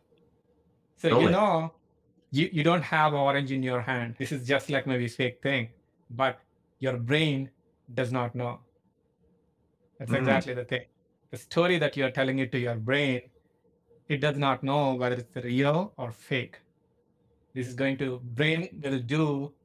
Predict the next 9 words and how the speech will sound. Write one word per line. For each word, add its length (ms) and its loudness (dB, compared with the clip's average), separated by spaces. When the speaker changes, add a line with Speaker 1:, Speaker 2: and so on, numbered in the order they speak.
Speaker 1:
the 100 -4
things 440 -4
it's 160 -12
supposed 340 -4
to 60 -6
be 100 -8
doing. 300 -10
As 200 2
if 180 2